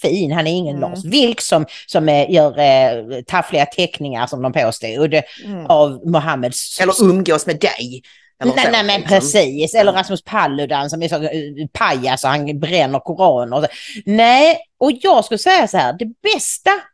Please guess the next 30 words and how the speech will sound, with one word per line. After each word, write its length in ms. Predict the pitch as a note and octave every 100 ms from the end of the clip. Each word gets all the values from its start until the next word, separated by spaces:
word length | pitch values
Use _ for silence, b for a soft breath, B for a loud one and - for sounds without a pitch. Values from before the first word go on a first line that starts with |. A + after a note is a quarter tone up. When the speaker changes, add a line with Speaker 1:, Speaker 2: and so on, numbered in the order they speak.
| _ _ _ _ _ _ _ _ _ _ _ _ _
Speaker 1:
om 60 | D4+
vi 80 | E4+
nu 100 | F4+
har 300 | E4+ F4+ C4+
någon 380 | B3 A#3+ A3+
ledamot 440 | G#3+ A#3 B3 F3 E3
av 60 |
Svenska 420 | E3 G3 F3 E3+ -
Akademin 920 | F#3+ - B3+ D4 B3+ D4+ C4+ D#2 G2
som 280 | - C#3 C3
lyssnar, 600 | A#2 D#3 - A2 - C3 - _ _ B B
så 120 | D#4+
är 200 | F#4 F#4+
mitt 260 | F4 D4+ -
tips 400 | - G3+ - -
till 120 | F#3+
er 320 | A2+ A2 C3 -
att 160 | G3 -
ge 300 | G#3+ G3+ D#3
Salman 500 | - G3+ G3+ G3 G3
Rushdie 540 | B3 - - C#3+ C3+
Nobelpriset 1000 | F3 D#3+ D#3+ A3 C#3+ - E3 C3+ - B2+
i 60 | D3+
litteratur 1160 | E3+ G3 D4+ E4 E4+ - - A#4 F4 D3 F2+ - _
Speaker 2:
Mm. 280 | D#3+ D3 D3
Speaker 1:
detta 600 | G3 D4 - - A#2+ A#2 _
nådens 920 | G#3 A3+ A#3+ G#3 D3 C3 C3+ C3 B2+ -
år 320 | D#3+ A#2+ G#2
tjugo 500 | - - F3 D#3 C3+
tjugotvå. 580 | B2 C#3 D#3 - D#4 A#2+